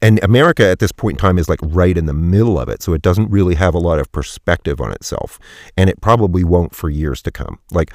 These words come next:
I think in the future, say a decade from now, people will be looking back at this period in time going like, "That was crazy, but, you know, it allowed us to overcome and heal a lot of the things that had really been plaguing us and that had been swept under the rug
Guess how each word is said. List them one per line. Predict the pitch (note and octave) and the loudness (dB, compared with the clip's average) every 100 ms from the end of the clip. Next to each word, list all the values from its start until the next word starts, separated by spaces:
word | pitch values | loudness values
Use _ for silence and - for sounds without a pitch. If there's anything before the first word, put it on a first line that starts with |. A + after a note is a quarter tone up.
| - | -12
I | - | -6
think | E2+ G#2 G2 - | -2 0 -2 -2
in | F2 | -4
the | |
future, | D#2 E3 F3+ - D#2 D2 _ _ - | -2 -2 -4 -2 -4 -4 _ _ -8
say | - | -4
a | D2 | -2
decade | D#2 E2+ C#2+ C#2 | 0 -2 -2 -4
from | D#2 | -4
now, | D2 B1 | -4 -4
people | - - | -6 -4
will | E2+ D#2+ | -4 -4
be | C2+ | -4
looking | D#2 D#2 D2+ | -6 -4 -6
back | C2 C#2+ - | -4 -4 -4
at | |
this | D2 - | -8 -10
period | - C#2+ B1+ | -6 -6 -6
in | |
time | A1 C2 D2 | -8 -6 -6
going | C2+ C2 | -6 -8
like, | B1 - - - - - | -8 -12 -18 -20 -20 -10
"That | D#2 F2 A2+ B2+ | -2 2 2 2
was | A2+ | -2
crazy, | - B2 C#3+ G#2+ E2+ D2 - - | 0 2 2 0 -2 -4 -10 -12
but, | F2 D#2 B2+ F2 D2+ - - - - - | -8 4 6 6 0 -10 -18 -20 -18 -4
you | F2+ | -2
know, | C#2 F2 - _ - | -2 -4 -8 _ -4
it | F#2 | 0
allowed | F2 F2+ F#2 A2+ B2+ | 2 2 4 4 4
us | D#2+ D2 - - _ _ - | 2 0 -6 -18 _ _ -16
to | - G2+ F2+ F2+ | -2 0 0 2
overcome | G2 G2 F2+ F2+ E2 | 2 2 -2 0 0
and | D#2+ | -2
heal | D#2+ A#2 A2 D#2+ C2+ | -4 -2 0 0 -2
a | - | -4
lot | E2 D#2+ | -2 -2
of | C#2+ | -4
the | C#2+ | -6
things | F2+ D#2+ - | -4 -6 -4
that | D2 | -4
had | D2 D#2 F2 | -2 -4 -2
really | G2 G2+ G2 | 0 2 0
been | E2 D2+ | -2 -8
plaguing | - D#2 D#2 D2 | -4 -4 -4 -6
us | C#2 - | -6 -6
and | D2 | -6
that | C#2 | -4
had | C#2+ C2 | -6 -6
been | C#2+ | -8
swept | - A2 A2 E2+ | -4 -2 -2 -2
under | D#2+ C#2+ | -4 -6
the | C2+ | -6
rug | C2+ B1 | -6 -6